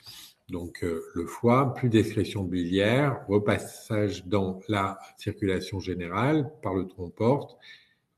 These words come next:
augmentation du cuivre urinaire à partir de l'augmentation de la cuprémie,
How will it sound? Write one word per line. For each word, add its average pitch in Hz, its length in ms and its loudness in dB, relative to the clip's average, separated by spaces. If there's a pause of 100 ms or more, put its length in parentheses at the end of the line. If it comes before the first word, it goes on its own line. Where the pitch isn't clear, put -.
(140)
augmentation 117 600 6
du 101 160 2
cuivre 98 280 2
urinaire 92 680 0
à 87 60 -10
partir 95 640 -4
de 95 240 -4
l'augmentation 92 680 -4
de 87 60 -6
la 80 60 -8
cuprémie, 104 800 0